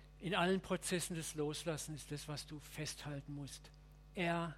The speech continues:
hält dich. Er hält dich auch in jener dunklen Nacht, wo er dich konfrontiert mit deinen Abgründen, wo du denkst, „Wer bin ich nur?“ Wisst ihr, als Petrus seinen Verrat begriff, heißt es, das ist so ein Satz, den mag ich so,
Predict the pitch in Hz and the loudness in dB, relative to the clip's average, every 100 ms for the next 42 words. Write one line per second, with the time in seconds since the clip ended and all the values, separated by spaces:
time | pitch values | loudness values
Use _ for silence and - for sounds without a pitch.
0 | - - - 143 147 - 143 - - - | -12 -14 -4 -2 -2 -4 -6 -8 -14 -16
1 | - - - - - - - - - - | -18 -16 -16 -16 -16 -16 -16 -16 -18 -18
2 | - - - - 165 170 196 202 175 190 | -18 -16 -14 2 6 8 6 4 6 6
3 | 175 170 170 175 - 175 175 170 151 151 | 4 2 4 2 2 0 2 0 2 2
4 | - - - 147 147 147 - - 156 147 | 0 -4 -4 -4 -2 -6 -8 -4 -4 -4
5 | 147 139 147 156 156 147 147 139 143 147 | -6 -6 -4 -4 -4 -6 -4 -4 -4 -8
6 | 151 139 - 147 135 123 123 - - - | -8 -10 -8 -6 -6 -8 -12 -14 -18 -18
7 | - - - - - 143 139 147 143 151 | -18 -20 -20 -20 -8 -4 -2 0 0 0
8 | - - 139 139 - 139 147 139 151 139 | -6 -8 -8 -8 -4 -4 -4 -6 -6 -8
9 | 123 - - - - - - - - - | -8 -12 -18 -20 -20 -20 -20 -20 -20 -20
10 | - - - 170 202 185 - 170 185 196 | -20 -20 -6 4 6 6 4 2 4 0
11 | - 165 156 - 151 127 139 165 - - | 2 2 0 0 0 2 2 0 -2 -6
12 | 143 135 127 160 - - - - - 147 | -4 -4 0 -2 -2 -14 -16 -10 -2 -2
13 | 139 - 143 - 147 131 143 - 156 - | -2 -6 -8 -8 -8 -8 -6 -4 -4 0
14 | 160 - 156 139 139 143 139 147 | 0 0 -4 -2 -4 -4 -6 -4